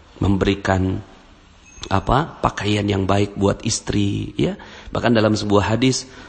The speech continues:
Rasulullah sallallahu alaihi wasallam itu mengatakan satu dinar, satu dirham yang diberikan kepada istri, ya, itu jauh lebih baik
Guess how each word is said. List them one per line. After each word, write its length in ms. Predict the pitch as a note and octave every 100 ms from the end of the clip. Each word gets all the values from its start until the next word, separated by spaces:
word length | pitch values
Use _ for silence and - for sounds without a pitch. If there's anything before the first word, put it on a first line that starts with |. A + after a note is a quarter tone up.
| -
Rasulullah 480 | G2 A2 G#2+ G#2+ G#2+
sallallahu 160 | G#2
alaihi 80 | A#2
wasallam 200 | A#2 G#2
itu 80 | G#2
mengatakan 440 | A#2 A2+ A2+ D3+ D3
satu 400 | - G#2+ - A2
dinar, 560 | G2 G#2 G2 F2+ F2 -
satu 400 | A#2 G#2+ A2+ F#2+
dirham 640 | G#2+ G#2 F#2+ F#2 E2+ F2 - - -
yang 240 | G#2+ G#2+ G2+
diberikan 640 | A2 G#2+ C3+ D3 C#3 B2
kepada 400 | A#2+ - A2+ G#2+
istri, 880 | - B2 - - G3+ C#4 F#3 A3+ B3+ - - -
ya, 320 | A#2+ C3 D3 - - - - - - - - - - - -
itu 240 | A#2 - G#2
jauh 240 | G#2 G2+
lebih 240 | F#2+ G2+
baik 280 | F#2+ G2+ F#2